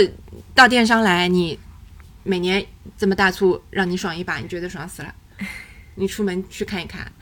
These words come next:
免税店在那里心，心在滴血，就是这个道理。而且因为近这几年的疫情，免税店，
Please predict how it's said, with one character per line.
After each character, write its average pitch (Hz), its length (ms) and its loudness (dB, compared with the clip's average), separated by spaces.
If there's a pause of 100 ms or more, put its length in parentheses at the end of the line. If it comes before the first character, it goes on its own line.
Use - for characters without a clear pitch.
(420)
免 180 140 -8
税 185 160 -4
店 190 260 -2
在 196 80 -6
那 185 80 -6
里 170 100 -10
心， 180 320 -4
心 196 160 -4
在 180 120 -4
滴 175 180 -8
血， - 260 -10 (180)
就 175 100 -8
是 170 40 -6
这 - 120 -14
个 175 60 -10
道 156 180 -8
理。 - 120 -14 (280)
而 214 100 -4
且 220 160 2
因 233 220 0
为 214 200 -2 (240)
近 226 320 -2 (120)
这 247 160 -6
几 185 180 -8
年 160 340 -8
的 196 180 -4
疫 233 140 -4
情， 180 480 -8 (300)
免 175 180 -2
税 220 200 4
店， 214 400 -2